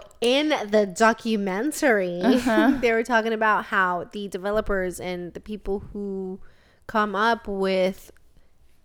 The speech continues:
Speaker 1: the ads and, like, how certain things go with Instagram or Twitter or Facebook, these social, social medias, the developers are the ones who come up with the ideas on how to get your attention in certain things.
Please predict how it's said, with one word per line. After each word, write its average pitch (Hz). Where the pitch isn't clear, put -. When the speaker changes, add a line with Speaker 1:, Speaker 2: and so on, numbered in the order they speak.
Speaker 1:
the 180
ads 175
and, 190
like, 180
how 214
certain 208
things 208
go 208
with 196
Instagram 190
or 180
Twitter 208
or 180
Facebook, 214
these 202
social, 208
social 226
medias, 208
the 220
developers 220
are 202
the 202
ones 208
who 196
come 220
up 214
with 214
the 185
ideas 202
on 190
how 196
to 202
get 196
your 196
attention 202
in 180
certain 175
things. 156